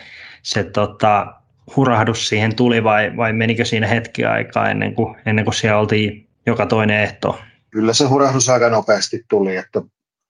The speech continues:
Speaker 2: Facebook muistuttelee sieltä kaksituhatta yhdeksän vuoden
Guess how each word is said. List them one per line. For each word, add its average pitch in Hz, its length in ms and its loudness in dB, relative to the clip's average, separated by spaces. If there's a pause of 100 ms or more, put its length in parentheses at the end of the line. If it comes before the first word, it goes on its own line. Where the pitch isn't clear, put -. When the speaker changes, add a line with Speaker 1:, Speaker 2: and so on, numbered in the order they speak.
(100)
Speaker 2:
Facebook 107 460 0
muistuttelee 104 680 -4
sieltä 101 380 0 (840)
kaksituhatta - 800 -2 (160)
yhdeksän 98 440 0
vuoden 98 380 0